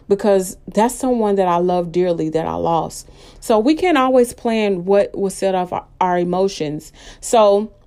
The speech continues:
it can be a song playing in the elevator, or we can see a family playing in the park and it triggers a memory,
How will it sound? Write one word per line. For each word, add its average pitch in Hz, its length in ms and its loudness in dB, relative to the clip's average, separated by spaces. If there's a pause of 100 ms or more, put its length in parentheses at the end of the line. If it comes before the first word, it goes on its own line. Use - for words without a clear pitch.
(480)
it 240 160 0
can 311 140 4
be 233 180 4
a 175 80 4
song 226 400 -2
playing 226 280 -2
in 185 140 -4
the - 180 -6
elevator, 202 800 2 (320)
or 170 220 4
we 226 120 2
can 240 120 0
see 202 520 -2
a 170 140 0
family 214 460 -2
playing 202 260 -2
in 180 120 -4
the 170 60 -4
park 196 460 0
and 180 160 -4
it 165 140 -4
triggers 202 380 -2
a 170 40 0
memory, 190 640 -2